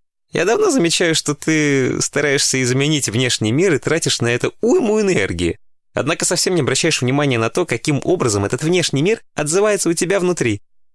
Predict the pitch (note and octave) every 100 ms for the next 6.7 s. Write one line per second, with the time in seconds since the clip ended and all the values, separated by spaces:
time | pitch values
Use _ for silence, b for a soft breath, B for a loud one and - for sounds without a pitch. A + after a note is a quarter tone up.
0 | _ - G#2+ D3+ D3+ D3 F3+ E3 A#2 -
1 | A#2 - A#2+ F3+ D3 - G#2+ A2 C#3+ D3+
2 | G#2+ B2 C3+ C3 B2 F2+ F2 B2+ F3+ -
3 | D#4+ D#4+ - D#3 - - - _ _ -
4 | E3+ A3+ B3 - - G3 D#3+ G#3+ A3+ -
5 | C3 D3+ F#3+ A3 E3 C3+ D3 F#3+ D#3+ A#2
6 | D#3 D3+ G2+ F#2 E2 D2+